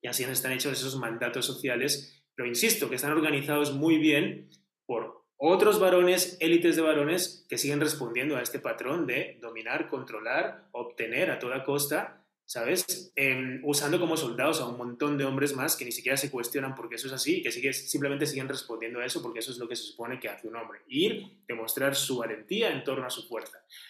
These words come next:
¿No? Lo mismo con los trabajos estereotípicos, lo mismo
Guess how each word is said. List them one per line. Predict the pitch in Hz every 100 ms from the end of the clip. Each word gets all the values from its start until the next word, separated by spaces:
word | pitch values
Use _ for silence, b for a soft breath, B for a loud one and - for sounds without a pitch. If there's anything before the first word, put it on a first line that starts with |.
| B B -
¿No? | 135 139
Lo | 123
mismo | 135 170 180
con | 165
los | 147 139
trabajos | 120 127 139
estereotípicos, | 135 127 110 160 156 151 147 147
lo | 131
mismo | 131 147 165 165